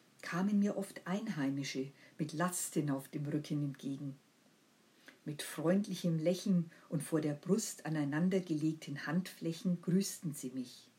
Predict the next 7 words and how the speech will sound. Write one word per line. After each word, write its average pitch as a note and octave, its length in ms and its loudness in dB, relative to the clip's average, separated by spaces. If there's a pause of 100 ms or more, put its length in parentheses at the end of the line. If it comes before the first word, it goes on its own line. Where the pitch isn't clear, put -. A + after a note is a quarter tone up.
(720)
Namaste. D#3+ 760 -4 (1200)
Ich - 200 -10
grüße F3+ 380 0
den F#3 240 2
Gott D#3+ 240 -4
in D3+ 200 -4
dir. C3+ 220 -8